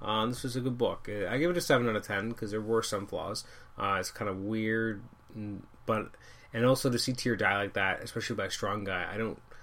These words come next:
understand. I, I've read this issue, these series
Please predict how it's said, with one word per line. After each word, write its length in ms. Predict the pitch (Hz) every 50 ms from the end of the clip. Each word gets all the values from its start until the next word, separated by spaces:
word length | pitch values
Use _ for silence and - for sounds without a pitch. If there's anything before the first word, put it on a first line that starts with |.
| - - - -
understand. 360 | 113 117 110 101 - - - -
I, 180 | 123 131 120 - -
I've 320 | 123 139 156 131 - 90
read 400 | 90 117 127 127 110 92 - -
this 180 | 98 98 - -
issue, 240 | 110 104 - - 110
these 240 | 113 107 104 101
series 520 | - - 120 107 87 - - 120 - -